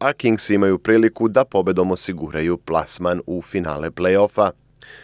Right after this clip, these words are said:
U drugom polufinalu N B L lige Cairns Taipansi su uspeli da izjednače u seriji protiv Perta. U drugom meču Cairns je pobedio osamdeset pet sedamdeset četiri,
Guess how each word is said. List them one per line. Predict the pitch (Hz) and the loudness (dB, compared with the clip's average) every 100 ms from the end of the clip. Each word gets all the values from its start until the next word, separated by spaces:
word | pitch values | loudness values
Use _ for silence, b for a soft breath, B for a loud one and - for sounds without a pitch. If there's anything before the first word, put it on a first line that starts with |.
| B B | B B
U | 123 123 | 0 2
drugom | 117 113 110 | 2 2 2
polufinalu | 110 107 - 110 120 113 | 2 2 0 2 2 0
N | 98 95 | -2 -2
B | 98 | 2
L | 98 92 | 2 4
lige | 101 113 110 98 | 2 4 4 2
Cairns | - 92 85 | 2 0 0
Taipansi | - 107 113 113 110 - | 0 0 2 0 0 -4
su | 107 - 127 | -2 0 2
uspeli | 110 104 - 101 98 | 4 2 2 2 4
da | |
izjednače | 110 98 98 95 95 - | 2 4 2 2 0 -2
u | 98 | -2
seriji | - 85 80 82 | -2 -4 -2 -4
protiv | 85 82 76 95 90 | -4 -8 -6 -8 0
Perta. | 110 104 - 95 - B B B B | 2 2 2 -4 -4 B B B B
U | 123 | 0
drugom | 113 110 107 | 2 2 2
meču | 110 - 110 | 0 0 -4
Cairns | - 92 - | -2 -4 -4
je | 98 | -4
pobedio | 98 87 98 98 95 82 | -2 0 0 2 0 0
osamdeset | 80 - 90 92 - - | -2 -4 -4 -4 -4 -4
pet | 92 - | -4 -4
sedamdeset | 80 85 87 - - | -6 -4 -4 -4 0
četiri, | 120 120 117 107 | 2 4 4 2